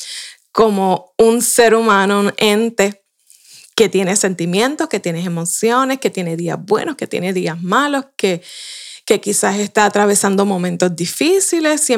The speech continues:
si nosotros de alguna manera como que nos bajamos de la poltrona a conversar en el mismo nivel de nuestro receptor, vamos a lograr acuerdos y vamos a lograr persuadir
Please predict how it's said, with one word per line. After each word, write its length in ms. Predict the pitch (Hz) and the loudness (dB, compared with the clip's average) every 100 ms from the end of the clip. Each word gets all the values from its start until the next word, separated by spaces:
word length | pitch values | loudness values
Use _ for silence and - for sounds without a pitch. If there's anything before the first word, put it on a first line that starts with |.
| 214 | 0
si 160 | - 240 | -2 0
nosotros 400 | 233 240 294 311 | 0 0 -2 0
de 60 | |
alguna 240 | 285 254 262 | -2 -2 -2
manera 500 | 269 269 277 - _ | 0 0 0 -2 _
como 200 | 214 202 | -2 -2
que 120 | 185 | -2
nos 180 | 190 185 | -4 -4
bajamos 480 | 170 175 196 214 240 | -4 -6 -6 -6 -4
de 100 | 254 | -2
la 140 | 254 240 | -2 0
poltrona 720 | 226 196 214 202 180 151 160 165 _ _ - - - - - - | -2 -2 -2 -2 -2 -6 -10 -16 _ _ -18 -16 -16 -20 -10 2
a 200 | 202 202 | 2 4
conversar 1000 | 214 208 202 202 196 - - 196 185 196 _ _ _ | 2 2 2 2 2 0 2 2 0 -6 _ _ _
en 160 | 202 190 | -2 -2
el 120 | 185 | -2
mismo 460 | 185 233 247 254 262 | 2 2 0 -2 -2
nivel 480 | 254 226 214 214 _ | 0 0 0 -2 _
de 320 | 196 185 196 190 | -4 2 2 2
nuestro 640 | 185 202 233 - 214 214 | 0 0 -2 -2 -2 0
receptor, 720 | 226 233 240 226 - 262 175 _ - - - - - | 0 0 -2 -4 0 0 0 _ -20 -20 -20 -12 0
vamos 560 | 208 202 190 208 - - | 2 2 2 0 -2 -4
a 160 | - 196 | 0 0
lograr 480 | 190 190 180 175 - | 2 0 2 2 2
acuerdos 800 | 247 - 202 170 170 165 185 - | 2 2 2 2 -2 0 0 0
y 60 | |
vamos 300 | 170 160 160 | -2 -4 -2
a 80 | 190 | -2
lograr 580 | 180 170 165 185 185 180 _ _ _ _ _ - - | 0 -2 0 0 0 -4 _ _ _ _ _ -10 0
persuadir 840 | 403 175 - 180 165 180 247 320 | 0 0 -2 -2 -2 0 -2 -2